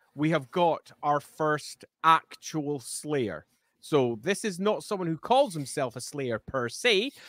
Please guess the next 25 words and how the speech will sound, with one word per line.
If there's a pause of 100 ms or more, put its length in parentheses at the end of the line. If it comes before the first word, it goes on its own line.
(180)
but
this
is
someone
who
is
the
epitome
of
dwarf
killing, (240)
who
has
sworn
an
oath (100)
in
shame (300)
that
effectively (160)
brings
his
life
to
an